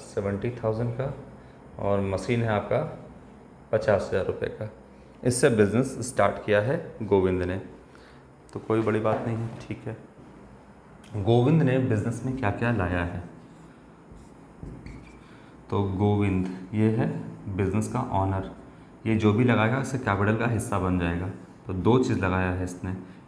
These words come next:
एक तो business में लेकर के आया है cash सत्तर हज़ार का, और दूसरा लेकर के इसने आया है मशीन। तो सत्तर हज़ार का cash लेकर आया है और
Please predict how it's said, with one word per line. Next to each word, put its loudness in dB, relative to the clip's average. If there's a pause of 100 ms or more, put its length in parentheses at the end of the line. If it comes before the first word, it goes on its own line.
(120)
एक 0
तो 4 (120)
business 2
में 2
लेकर 2
के -2
आया 2
है 2 (120)
cash 0 (1600)
सत्तर 2
हज़ार 4
का, -2
और -2
दूसरा 0
लेकर 0
के -2
इसने 0
आया 2
है 0 (480)
मशीन। 0 (1300)
तो -10
सत्तर 0
हज़ार 4
का 0
cash 0
लेकर 0
आया 2
है -4 (640)
और 2